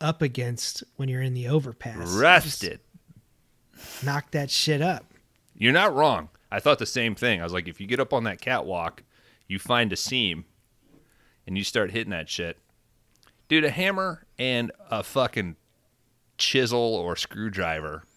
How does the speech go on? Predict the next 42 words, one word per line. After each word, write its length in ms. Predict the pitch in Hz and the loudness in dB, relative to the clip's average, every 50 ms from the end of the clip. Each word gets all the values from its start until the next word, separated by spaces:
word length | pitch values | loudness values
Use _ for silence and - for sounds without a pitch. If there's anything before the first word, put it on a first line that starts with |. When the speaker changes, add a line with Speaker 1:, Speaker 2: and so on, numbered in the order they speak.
| _ - | _ -8
Speaker 2:
and 160 | - 98 95 | -4 -4 -4
you 80 | 101 98 | -4 -4
could 240 | - 110 - - - | -4 -4 -4 -2 -2
start 220 | - 107 101 - | -2 -2 0 0
taking 260 | - 113 107 - 113 | 0 0 2 2 0
out 140 | 113 110 107 | 0 0 0
a 20 | |
little 160 | 101 107 110 104 | 0 0 -2 0
bit 100 | 113 107 | 0 0
of 80 | 101 92 | 0 0
brick 180 | 110 107 - 113 | 0 0 0 -2
at 60 | 107 | -4
a 60 | 101 | -4
time. 420 | - - 113 110 107 104 104 95 - | -2 -2 -2 0 0 -2 -4 -6 -8
You 120 | 92 87 90 | -10 -8 -6
get 100 | 92 87 | -6 -6
a 60 | 82 | -4
hole 200 | - 110 110 107 | -2 0 0 0
going, 380 | 95 107 104 104 104 104 101 - _ _ _ _ _ _ _ _ _ _ _ _ _ _ _ _ _ | 0 -2 -2 -2 -2 -2 -2 -4 _ _ _ _ _ _ _ _ _ _ _ _ _ _ _ _ _
the 80 | - - | -16 -8
back 340 | - 104 107 107 104 - | -4 -2 0 0 -2 -2
of 80 | 110 98 | -6 -4
an 80 | 101 101 | -2 0
axe, 560 | 104 104 101 101 - - - - - - - _ _ _ _ _ _ _ _ - | 0 0 0 0 -4 -6 -8 -10 -10 -12 -14 _ _ _ _ _ _ _ _ -6
and 100 | - 104 | -2 0
you 140 | 107 107 117 | 0 0 0
just 140 | 110 - - | -2 -2 -2
get 180 | 131 113 - | -2 0 2
that 180 | 113 113 113 104 | 4 4 4 4
while 140 | 107 101 95 | 2 0 0
two 240 | - - - 120 110 | -2 -4 -4 -4 -2
or 60 | 107 | -4
three 240 | - - - 117 107 | -4 -6 -6 -8 -6
people 380 | - - 113 110 - 117 113 | -6 -6 -6 -4 -2 -2 -2
are 60 | 104 98 | -2 -2
kind 200 | - 120 107 104 | -2 -2 -2 -2
of 140 | 92 85 | -4 -6
guarding 420 | 78 95 95 104 107 110 120 127 117 - _ _ _ _ _ | -6 -4 -2 -2 -2 -2 -4 -8 -8 -10 _ _ _ _ _
from 300 | - - - 113 101 98 | -12 -6 -4 -4 -4 -2
the, 240 | 92 92 92 92 - _ _ _ _ _ _ - | -4 -4 -4 -6 -8 _ _ _ _ _ _ -20
the 140 | - - 101 | -12 -8 -4
owl. 340 | 104 113 131 139 139 - | -2 0 0 0 -2 -4